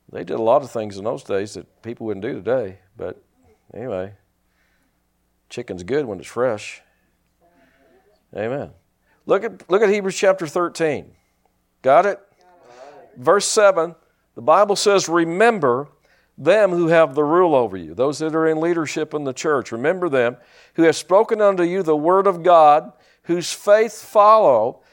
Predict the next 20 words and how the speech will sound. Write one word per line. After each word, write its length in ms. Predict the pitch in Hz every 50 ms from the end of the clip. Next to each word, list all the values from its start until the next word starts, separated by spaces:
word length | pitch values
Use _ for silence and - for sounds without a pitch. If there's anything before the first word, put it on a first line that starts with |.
| _ _ _ _ _
considering 920 | - 190 175 151 - - - 214 233 247 233 208 175 151 143 151 160 160 156 _ _ _ _ _
the 200 | - 151 160 156
end 200 | 185 202 208 196
of 120 | 185 165
their 140 | 165 160 156
conversation 920 | 156 - 185 180 185 202 202 185 165 160 - - - 190 208 202 - - 170
or 140 | 156 151
their 140 | 147 147 151
conduct." 840 | 151 - - 202 202 208 214 208 196 147 131 104 - - - - 104
In 100 | 127 147
other 120 | 175 185
words, 260 | 180 175 165 - - _ _ _ _ _ _ _ _ _ _ _ _ _ _ _ _
take 240 | - 196 214 226 220
a 80 | 226 226
look 200 | 220 220 220 220
at 140 | 226 -
their 140 | - 208 190
conduct, 640 | 196 - 202 190 190 196 202 190 156 135 135 143 -
follow 420 | - - 175 165 170 208 208 196 180
them, 400 | 151 139 131 127 135 156 170